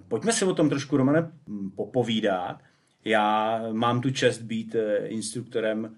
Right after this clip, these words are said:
naší lyžařské školy J P K Klínovec, učím snowboarding a musím říct, že ta cesta,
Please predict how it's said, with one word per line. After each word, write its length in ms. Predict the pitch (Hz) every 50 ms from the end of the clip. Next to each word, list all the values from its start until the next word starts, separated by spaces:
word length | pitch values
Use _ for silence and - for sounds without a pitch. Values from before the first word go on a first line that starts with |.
| _ _ -
naší 460 | 107 110 104 - - - 113 110 110
lyžařské 420 | 110 107 107 117 110 - - - -
školy 580 | - - - - 110 107 110 110 107 107 101 104
J 160 | 104 104 107
P 180 | 104 - 113 107
K 200 | 107 117 107 -
Klínovec, 680 | - 110 101 101 104 104 117 139 156 - - - - 104
učím 520 | 98 - - - - 110 98 92 87 - -
snowboarding 680 | - - - 120 117 113 123 127 123 127 127 143 165 156
a 60 | 131
musím 280 | 113 110 - - 120 110
říct, 140 | 110 113 107
že 100 | 117 117
ta 100 | 120 120
cesta, 460 | - - 110 - - - 113 117